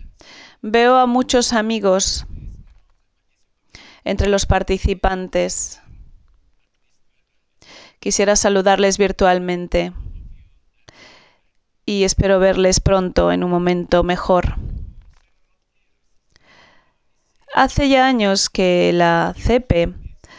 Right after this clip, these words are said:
ha creado una alianza con la O C D E y que ha ayudado a mi país a crear el Diálogo Nacional sobre Políticas de Agua y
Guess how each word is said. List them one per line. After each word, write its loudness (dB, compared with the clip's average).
ha 0
creado 2
una 0
alianza 2
con 0
la 2
O 2
C -2
D 2
E -2
y 0
que 2
ha 4
ayudado 2
a 2
mi 0
país 2
a 2
crear 2
el 0
Diálogo -2
Nacional -4
sobre 0
Políticas 0
de 2
Agua 2
y 0